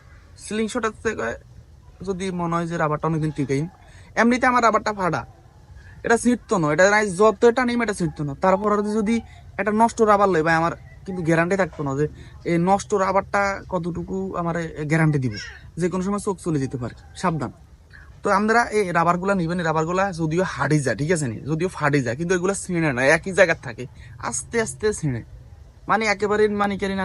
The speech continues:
ইঙ্গিত দিব। তো এটা দিয়ে আমি এখন যদি হান্টিংয়ে যাই, আমরা বোকামি হইব, সেটা সত্য কথা।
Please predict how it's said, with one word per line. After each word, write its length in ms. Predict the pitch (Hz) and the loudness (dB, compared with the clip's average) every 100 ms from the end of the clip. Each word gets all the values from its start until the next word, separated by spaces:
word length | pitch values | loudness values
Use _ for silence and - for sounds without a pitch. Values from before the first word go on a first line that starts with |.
| 190 208 | 0 0
ইঙ্গিত 200 | 170 139 131 | 0 -2 -4
দিব। 100 | 123 - - - - - | -6 -12 -16 -18 -18 0
তো 40 | 233 240 | 4 6
এটা 120 | 240 | 4
দিয়ে 100 | 226 226 | 2 0
আমি 80 | 233 | -2
এখন 120 | 220 208 | -4 -4
যদি 100 | 208 208 | -4 -2
হান্টিংয়ে 320 | 170 170 185 | -2 -2 -2
যাই, 60 | 175 | -2
আমরা 100 | 156 170 | 0 -2
বোকামি 280 | 180 143 120 | 0 0 0
হইব, 120 | 107 - - - - - - - - - - - | -4 -10 -20 -20 -20 -20 -20 -20 -20 -20 -20 -6
সেটা 160 | 240 247 | -4 -2
সত্য 140 | 240 220 | -2 0
কথা। 140 | 214 | 0